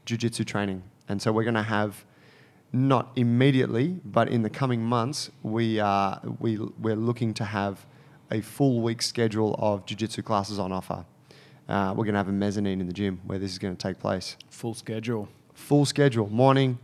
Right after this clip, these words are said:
Speaker 1: lunchtimes, evenings, kids program. Uh, it fucking
Speaker 2: The whole lot.
Speaker 1: Yeah, take as
Speaker 2: Belt,
Speaker 1: much of it as
Speaker 2: belt
Speaker 1: you want.
Speaker 2: system. We're, we're gonna be, we've got,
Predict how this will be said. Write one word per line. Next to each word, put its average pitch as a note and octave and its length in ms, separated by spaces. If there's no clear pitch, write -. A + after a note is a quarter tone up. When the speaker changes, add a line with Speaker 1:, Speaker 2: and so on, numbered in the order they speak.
Speaker 1:
lunchtimes, A#2 600
evenings, A2 580
kids A#2+ 220
program. G2+ 560
Uh, G2+ 440
it A#2+ 100
fucking G#2+ 460
Speaker 2:
The - 80
whole A#2 180
lot. A2+ 300
Speaker 1:
Yeah, B2 200
take B2 300
as A#2+ 40
Speaker 2:
Belt, C#3 120
Speaker 1:
much A#2 180
of - 60
it - 40
as - 40
Speaker 2:
belt C3 140
Speaker 1:
you G#2 40
want. A2 100
Speaker 2:
system. G#3 340
We're, D3 220
we're C3+ 100
gonna C3+ 120
be, C3 260
we've C3+ 140
got, B2+ 180